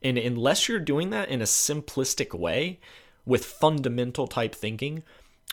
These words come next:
uh, everything is gonna crash. Be-, like, literally House of Cards crash, not, like, program crash. Like,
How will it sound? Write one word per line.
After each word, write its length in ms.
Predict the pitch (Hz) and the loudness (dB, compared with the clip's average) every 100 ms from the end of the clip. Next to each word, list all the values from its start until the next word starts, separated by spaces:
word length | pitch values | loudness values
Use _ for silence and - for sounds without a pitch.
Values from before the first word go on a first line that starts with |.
| - | 0
uh, 300 | 113 110 107 | 4 4 4
everything 440 | 143 156 156 147 131 | 4 4 2 0 0
is 120 | - | 0
gonna 160 | 110 | 0
crash. 480 | - 90 64 - - - - | 2 2 0 -2 -8 -12 -6
Be-, 180 | 139 135 | -4 -2
like, 300 | 143 123 113 - | 4 4 4 0
literally 560 | 139 151 139 123 113 | 4 6 6 4 2
House 320 | 98 120 117 | 2 2 2
of 80 | 113 | -2
Cards 340 | - 117 123 - | 0 0 0 -2
crash, 340 | 139 123 - | -2 -2 -2
not, 100 | 107 | -2
like, 220 | 92 - | -2 -6
program 420 | - 107 113 123 | -8 -4 -2 -4
crash. 260 | 135 139 139 - - - | -2 -4 -4 -10 -16 -2
Like, 240 | 113 - | -2 -2